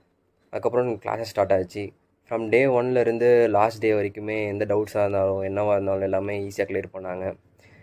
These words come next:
எங்களுக்கு கிளாஸ் எடுத்தது வந்து ஆலண்ணா, ராமண்ணா ரெண்டு பேர் தான் எடுத்தாங்க. Day one-ல இருந்தே ஒரு நல்ல பாண்ட் இருந்துச்சு. நல்ல பாண்ட் இருந்ததுனால ஃப்ரெண்ட்ஸ்கிட்ட ஈஸியா டவுட் கேட்குற மாதிரி இவங்கள்ட்ட எங்களால கேட்க முடிஞ்சுச்சு.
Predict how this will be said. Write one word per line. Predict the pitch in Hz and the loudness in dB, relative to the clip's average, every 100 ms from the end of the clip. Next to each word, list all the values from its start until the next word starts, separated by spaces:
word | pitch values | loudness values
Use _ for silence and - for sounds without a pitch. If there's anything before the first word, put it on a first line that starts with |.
| _ | _
எங்களுக்கு | 101 110 107 104 | -4 -2 -2 -4
கிளாஸ் | 107 104 113 | 0 2 2
எடுத்தது | 104 107 | -4 -4
வந்து | 101 107 | 0 0
ஆலண்ணா, | 95 98 104 101 98 95 - _ _ | 2 2 2 0 0 -2 -6 _ _
ராமண்ணா | - 98 98 95 95 95 | -6 -4 -2 -4 -4 -4
ரெண்டு | 92 92 | -6 -8
பேர் | 92 95 | -8 -8
தான் | |
எடுத்தாங்க. | 92 87 90 87 _ _ _ _ _ _ _ - | -8 -12 -14 -14 _ _ _ _ _ _ _ -4
Day | 113 131 | 2 2
one-ல | 123 120 | 2 0
இருந்தே | 120 113 117 | -2 2 2
ஒரு | 110 | 4
நல்ல | 101 110 | 4 2
பாண்ட் | 104 101 110 104 | 4 2 2 0
இருந்துச்சு. | 98 95 - 98 98 - | -2 -4 -6 -8 -8 -10
நல்ல | 98 110 | -2 0
பாண்ட் | 110 107 110 | 2 2 0
இருந்ததுனால | 107 104 101 101 101 104 - _ - - _ | -2 -2 0 0 0 0 -4 _ -20 -20 _
ஃப்ரெண்ட்ஸ்கிட்ட | 117 113 - 110 | -6 -6 -4 -4
ஈஸியா | 104 107 | -4 0
டவுட் | 101 104 | 0 0
கேட்குற | 107 98 98 | -2 -4 -2
மாதிரி | 98 101 | -2 0
இவங்கள்ட்ட | 101 98 98 | 0 0 0
எங்களால | 95 | -2
கேட்க | 95 95 95 | -4 -8 -8
முடிஞ்சுச்சு. | 92 90 87 - 92 | -10 -12 -14 -18 -20